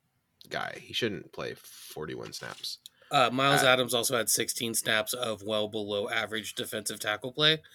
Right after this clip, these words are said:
Speaker 2: and Brian
Speaker 1: My
Speaker 2: Monet had a lot of snaps of below average play.
Speaker 1: My big thing, too, with the way they rushed the ball was that they got a hundred and fifty-seven of the two hundred twenty-three yards after first contact.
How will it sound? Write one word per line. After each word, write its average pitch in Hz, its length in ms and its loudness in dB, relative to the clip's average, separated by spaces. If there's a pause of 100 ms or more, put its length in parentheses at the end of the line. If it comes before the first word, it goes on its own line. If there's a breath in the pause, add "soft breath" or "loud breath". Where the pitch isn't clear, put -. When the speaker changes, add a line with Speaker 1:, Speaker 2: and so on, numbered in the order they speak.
(400 loud breath)
Speaker 2:
and 120 240 2
Brian 113 300 6
Speaker 1:
My 151 100 8
Speaker 2:
Monet 123 240 6
had 110 200 0
a 107 60 -2
lot 101 340 0
of 101 100 -4
snaps 101 360 -2
of 107 220 -8
below 101 360 -4
average 107 400 -4
play. 110 160 -14 (760)
Speaker 1:
My 139 120 2
big 202 180 0
thing, 175 160 2
too, 156 140 -2
with 135 120 0
the 101 160 2
way 92 200 4
they 98 120 4
rushed 92 260 2
the 98 80 -4
ball 87 300 2
was 87 160 -4
that - 180 0
they 113 120 2
got 151 240 8
a 107 60 2
hundred 107 260 0
and 101 80 -8
fifty-seven 92 520 -4
of 85 100 -4
the 82 80 -4
two - 120 -6
hundred 82 220 -4
twenty-three 85 340 -4
yards 82 200 0
after 82 260 -4
first - 280 -6
contact. - 480 -6